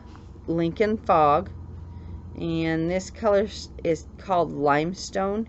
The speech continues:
is the colorway. And so, yeah. And that's not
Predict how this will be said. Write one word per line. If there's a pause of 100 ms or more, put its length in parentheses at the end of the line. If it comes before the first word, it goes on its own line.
(140)
is
the
colorway. (1120)
And
so,
yeah. (2000)
And (800)
that's
not